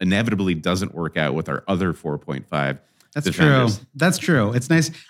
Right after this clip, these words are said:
Speaker 2: I don't even know. Like, I, I guess I'm gonna have a four point five one, but again, that, is that like a slot thing where it just sort of makes sense? You
Speaker 1: Yeah.
Speaker 2: know, like, you, very easy to move to all these kind of cheap,
Speaker 1: I,
Speaker 2: cheap
Speaker 1: I,
Speaker 2: four point five million
Speaker 1: I think
Speaker 2: guys.
Speaker 1: so.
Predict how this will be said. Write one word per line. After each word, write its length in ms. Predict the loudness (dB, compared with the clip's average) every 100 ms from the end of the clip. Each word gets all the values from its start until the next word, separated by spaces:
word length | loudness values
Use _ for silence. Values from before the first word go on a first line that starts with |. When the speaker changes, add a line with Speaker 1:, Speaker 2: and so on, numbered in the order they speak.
| _
Speaker 2:
I 100 | 2
don't 140 | 4 6
even 260 | 4 4
know. 220 | 4 2 0
Like, 300 | 0 -2 -2
I, 140 | -6 -10 -4
I 80 |
guess 320 | -2 2 2 2
I'm 120 | 2
gonna 100 | 2
have 140 | 0
a 40 | 0
four 160 | -4
point 200 | -2 -2
five 220 | -2 -4 0
one, 100 | 0
but 180 | 0 -4 -10
again, 380 | -8 -2 2 4
that, 120 | 4
is 100 | 2
that 140 | 0 -2
like 100 | -2
a 60 |
slot 420 | -4 -4 -2 -2
thing 220 | 0 0 2
where 80 |
it 60 | 0
just 120 | -2
sort 120 | -4
of 60 | -2
makes 240 | 0 -2 -4
sense? 520 | -2 -2 -2 -6 -6
You 80 | -2
Speaker 1:
Yeah. 120 | 0 0
Speaker 2:
know, 100 | 0
like, 240 | 0 -2
you, 100 | -6 -8 _ _
very 260 | -2 2 2
easy 300 | 2 0 2
to 80 |
move 560 | 2 4 2 0 -4 -10 _ -10
to 80 |
all 80 | -8
these 140 | -6 -6
kind 180 | -6
of 100 | -6 -8 _ _ _ -18
cheap, 280 | -8 -8 -6
Speaker 1:
I, 160 | -2 -2
Speaker 2:
cheap 280 | 0 -4 -8
Speaker 1:
I, 20 |
Speaker 2:
four 160 | -10 -8
point 160 | -2
five 200 | 0 -2
million 160 | -2 -2
Speaker 1:
I 60 |
think 200 | 0 0 0
Speaker 2:
guys. 60 |
Speaker 1:
so. 260 | 0 0